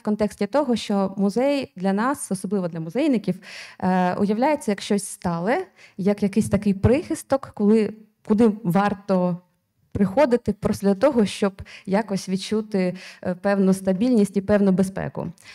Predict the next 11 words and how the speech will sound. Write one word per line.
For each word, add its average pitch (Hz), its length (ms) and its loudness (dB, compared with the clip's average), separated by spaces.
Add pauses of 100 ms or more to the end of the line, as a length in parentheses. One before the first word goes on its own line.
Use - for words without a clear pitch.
(320)
Е, 190 300 4
я 277 320 0
одразу 247 400 2
хочу 240 240 0
сказати, 254 440 0
що, 214 320 0 (460)
е, 202 360 2
якісь 233 500 -2
підготовчі, 226 920 2
м, 208 540 2
дії 208 760 4